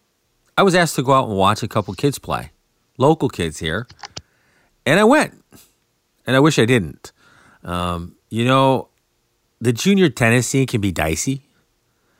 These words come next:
In fact, a few years ago, I did a show called about cheating in juniors. I was with a nice,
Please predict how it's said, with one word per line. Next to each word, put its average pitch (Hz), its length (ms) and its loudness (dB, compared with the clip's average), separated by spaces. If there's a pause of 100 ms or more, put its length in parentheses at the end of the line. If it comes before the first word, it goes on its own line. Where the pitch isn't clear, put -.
(120)
In 127 80 -4
fact, 175 240 2
a 123 60 0
few 170 140 2
years 110 280 2
ago, 135 220 2
I 113 100 6
did 95 220 -2
a 90 40 -2
show 92 360 -2
called 87 360 -4
about 78 280 -6
cheating 113 340 -2
in 98 140 -2
juniors. 101 400 -4
I 95 80 0
was 82 160 -4
with 98 160 -4
a 98 40 -4
nice, 90 360 -6